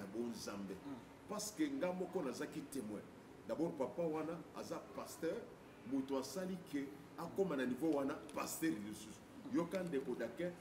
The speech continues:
Speaker 1: niveau tokomi na église ya Congo.
Speaker 2: Mm.
Speaker 1: Donc, pasteur amoni ke mwana na ye ya molimo.
Speaker 2: Mm.
Speaker 1: Azo évoluer mala, oli encadrer grâce wana, mais ya combattre. Mais na yebi so ke awa na centre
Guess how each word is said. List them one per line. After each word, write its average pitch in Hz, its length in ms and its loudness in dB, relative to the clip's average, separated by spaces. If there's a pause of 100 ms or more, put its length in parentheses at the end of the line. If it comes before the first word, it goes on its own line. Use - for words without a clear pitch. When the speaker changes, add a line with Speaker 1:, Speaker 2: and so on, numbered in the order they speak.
(300)
Speaker 1:
niveau 170 420 2
tokomi 202 460 4
na 151 120 4
église 123 380 0
ya 117 80 0
Congo. 101 360 -6 (220)
Speaker 2:
Mm. 131 200 -6
Speaker 1:
Donc, 190 260 6 (120)
pasteur 233 500 6 (280)
amoni 180 300 2
ke 170 140 4
mwana 175 500 4
na 147 180 2
ye 160 200 12
ya 135 80 10
molimo. 117 420 4
Speaker 2:
Mm. 123 360 -8
Speaker 1:
Azo 143 260 2
évoluer 165 460 8
mala, 151 380 2 (380)
oli 208 300 10
encadrer 190 920 4
grâce - 340 0
wana, 127 360 6 (360)
mais 160 120 12
ya 196 140 6
combattre. 143 600 4 (340)
Mais 160 160 4
na 156 160 4
yebi 170 260 6
so 185 180 4
ke 151 260 2
awa 175 160 4
na 127 100 2
centre 175 440 0